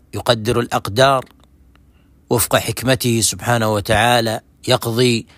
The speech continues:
آه، بين العباد بقضائه بعدله سبحانه وتعالى، يقلب الله الليل والنهار. كل هذا ذكره الله عز وجل في آيات كثيرة في كتابه. ولذلك لا يجوز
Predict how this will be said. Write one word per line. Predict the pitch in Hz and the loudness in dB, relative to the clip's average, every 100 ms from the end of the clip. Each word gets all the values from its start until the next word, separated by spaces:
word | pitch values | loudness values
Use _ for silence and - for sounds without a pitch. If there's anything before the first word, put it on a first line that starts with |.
| - - - - | -20 -20 -20 -10
آه، | - 110 107 | -2 0 2
بين | 110 127 113 | 2 2 2
العباد | 107 104 107 127 120 92 90 | -2 -2 2 4 4 -2 -4
بقضائه | 107 - 113 127 123 123 107 117 | -4 0 2 4 2 0 0 0
بعدله | 95 98 107 127 120 110 - | 0 0 2 0 0 -4 -4
سبحانه | - - 113 110 107 | -12 -8 -4 -2 -2
وتعالى، | 101 104 117 120 104 | 0 0 2 0 -2
يقلب | 104 123 120 113 107 | -2 0 0 -2 -4
الله | 110 117 | 0 2
الليل | 107 110 107 | 2 -2 -2
والنهار. | 107 107 104 101 117 123 123 - _ - - _ - | -2 -2 -4 -2 2 2 0 -8 _ -20 -20 _ 2
كل | 190 180 | 2 4
هذا | 147 160 143 | 2 0 0
ذكره | 147 143 147 131 | -2 2 2 2
الله | 131 139 120 | 2 2 2
عز | 117 117 | 0 -2
وجل | 120 113 127 | -4 -4 -6
في | 98 113 | -4 -4
آيات | 110 123 113 | 0 0 0
كثيرة | - 98 120 123 | -4 -6 -2 -2
في | 101 113 | -2 -6
كتابه. | - 95 123 110 87 - _ _ _ _ _ _ _ _ _ _ _ _ _ _ _ _ _ _ _ _ _ - | -6 -4 0 0 -2 -12 _ _ _ _ _ _ _ _ _ _ _ _ _ _ _ _ _ _ _ _ _ -8
ولذلك | 104 107 139 165 170 175 - - _ _ _ _ _ _ _ | -4 0 2 2 2 -4 -8 -12 _ _ _ _ _ _ _
لا | - 127 165 170 | 0 4 4 2
يجوز | 160 135 165 175 170 - | 0 2 4 6 4 0